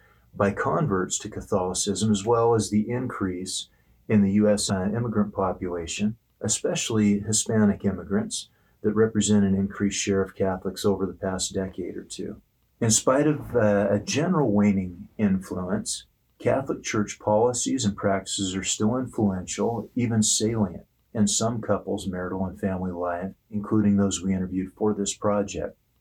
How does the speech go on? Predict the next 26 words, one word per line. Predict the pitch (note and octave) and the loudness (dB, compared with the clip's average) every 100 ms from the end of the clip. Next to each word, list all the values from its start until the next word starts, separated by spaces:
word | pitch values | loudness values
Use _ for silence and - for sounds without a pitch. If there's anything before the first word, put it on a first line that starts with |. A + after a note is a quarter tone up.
| _ | _
The | A2+ | -8
Catholic | A2 G#2 F#2+ G2+ | 0 2 0 -6
Church's | - G#2+ G2+ G#2 | -2 -2 0 -4
position | - G2+ F#2+ G#2 - G2+ A2+ | -2 -2 0 0 0 -2 0
on | F#2 F2 | -2 0
marriage | F#2+ G#2 G#2 G2+ | 2 2 2 0
and | F#2+ | 0
marriage | G2 F#2+ | 0 -2
requirements | G2 - G2 G2 A#2 D#3 - - _ _ | -6 -2 0 2 0 -2 -6 -10 _ _
extends | G2 G#2+ - A2+ A2+ A2 | -4 -2 0 2 2 0
from | C3+ | -2
the | C#3 | -4
premise | C#3 G2+ F#2 G2+ G#2+ - | -2 -2 2 0 0 -4
that | A#2 - | -6 0
marriage | G#2 G#2 A2 A2 | 2 2 0 0
is, | A2 G#2 G2+ F#2 - | 2 2 2 0 -2
uh, | F#2+ F#2+ | -4 0
sacramental | - A#2+ A#2 - A2 A#2 B2 G2 - - | 2 2 0 2 2 4 0 -2 -6 -6
and | G2+ F2+ F2 | -6 -4 -8
holy, | - A#2 B2 F#2 - _ _ _ _ _ - | -2 0 0 -2 -6 _ _ _ _ _ 0
and | G#2+ G2 | 2 4
that | A2 A2 | 2 2
the | C#3 | -4
marital | B2+ C3+ C#3 D3+ | -2 0 2 0
union | G#2 F#2 F2+ G2 A2 G#2+ | 0 -2 0 0 0 0
includes | G#2+ - G#2+ G2+ - - | 0 2 0 0 -2 -6